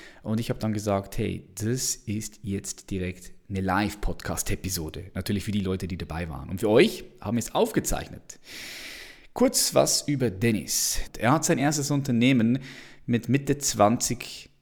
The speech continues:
mit einem Stilvolumen von dreihundertfünfzig Millionen Euro verkauft. Eine fette Summe. Und, ähm, er hat einen Private Equity Fonds, in dem er neunzehn Mehrheitsbeteiligungen hält.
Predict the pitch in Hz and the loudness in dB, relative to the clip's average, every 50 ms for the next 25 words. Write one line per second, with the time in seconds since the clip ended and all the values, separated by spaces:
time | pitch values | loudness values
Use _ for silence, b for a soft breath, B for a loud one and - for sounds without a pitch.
0 | _ _ - 110 104 101 - - - - 101 104 98 98 95 - - - 131 131 | _ _ -4 -2 -2 -2 -4 -8 -6 -2 0 0 0 0 -2 -4 -4 -4 -4 -2
1 | 127 120 117 117 117 110 110 110 107 104 - 104 92 95 92 110 127 131 135 123 | 0 2 2 4 4 4 4 2 2 0 -2 -2 -2 0 2 2 4 4 2 2
2 | 107 - - 120 120 - - - 110 113 107 104 104 101 107 107 104 82 95 107 | 0 0 0 0 0 0 -2 -4 -2 0 2 4 4 4 4 2 2 0 2 2
3 | 107 98 98 87 95 87 - - - 131 127 87 - - - - - - - - | 2 2 2 0 -4 -6 -6 2 6 6 6 6 6 0 -8 -12 -12 -14 -16 -18
4 | - b b b b b b b b b - - 92 - - - 113 - - - | -20 b b b b b b b b b -6 -6 -6 -4 -2 -4 -4 -2 -2 -4
5 | - - - 104 98 95 101 147 160 B B B B B B B B B B B | -4 -2 0 2 2 2 2 0 -2 B B B B B B B B B B B
6 | B B B B B _ 127 120 120 120 123 123 127 120 120 117 113 113 113 104 | B B B B B _ 8 10 10 10 10 10 10 8 8 8 8 8 6 4
7 | - - - - - 107 117 120 135 135 135 131 123 123 120 120 117 - - - | 2 -2 -10 -2 2 4 4 6 6 4 4 4 4 6 6 4 2 0 0 0
8 | - 123 113 120 120 113 - - - - 143 147 - 95 - - 87 85 101 139 | 2 4 6 4 4 2 0 -2 0 0 -2 -2 0 -6 -4 -2 -2 0 0 -2
9 | 165 - - - - - - - - - - 113 110 120 120 120 117 113 - - | -2 -4 -8 -16 -20 -20 -20 -20 -10 -4 -4 0 2 4 4 6 4 4 2 2
10 | 120 110 113 123 131 131 131 - 135 127 117 76 101 110 117 120 110 95 87 - | 2 4 4 4 4 4 2 2 2 2 2 2 2 4 4 4 2 0 -2 -4
11 | - - 95 - - 92 92 95 98 95 101 95 95 92 90 85 82 95 90 85 | -6 -10 -4 -2 0 0 0 0 -2 -2 0 0 0 0 -2 -2 -2 -2 -2 -2
12 | 73 - - - - - - | -4 -8 -12 -14 -14 -14 -14